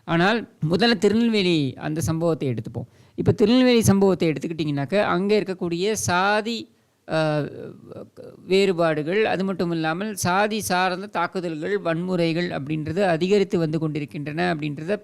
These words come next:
பல காணொளிகள்ல திரும்ப, திரும்ப, திரும்ப, திரும்ப அரசாங்கத்திற்கு நாம் வலியுறுத்தி கொண்டே இருக்கிறோம். இதை இவர்கள் செவிமடுத்ததாக தெரியவில்லை. நாம இப்ப இல்ல, ஸ்டாலின் பதவி ஏற்றுக்கொண்ட நாள் முதலே இது மோசமாகி கொண்டிருக்கிறது அப்படின்றத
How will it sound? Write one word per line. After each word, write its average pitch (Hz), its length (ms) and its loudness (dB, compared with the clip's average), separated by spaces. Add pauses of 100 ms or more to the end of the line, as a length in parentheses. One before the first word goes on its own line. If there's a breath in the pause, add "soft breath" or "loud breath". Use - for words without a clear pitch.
(120)
பல 180 440 2 (220)
காணொளிகள்ல 170 800 0
திரும்ப, 214 360 0
திரும்ப, 190 400 0
திரும்ப, 165 380 -2
திரும்ப 185 420 -2
அரசாங்கத்திற்கு 170 800 -2
நாம் 180 220 -2
வலியுறுத்தி 160 500 0
கொண்டே 147 420 2
இருக்கிறோம். 147 400 -4 (580 soft breath)
இதை 202 240 6
இவர்கள் 185 360 2
செவிமடுத்ததாக 185 800 2
தெரியவில்லை. 143 580 0 (440 soft breath)
நாம 180 300 4
இப்ப 180 300 4
இல்ல, 185 280 2 (200 soft breath)
ஸ்டாலின் 220 600 2
பதவி 208 380 4
ஏற்றுக்கொண்ட 180 440 0
நாள் 180 400 4
முதலே 185 640 2
இது 190 300 0
மோசமாகி 185 680 2
கொண்டிருக்கிறது 156 800 4
அப்படின்றத 165 440 -2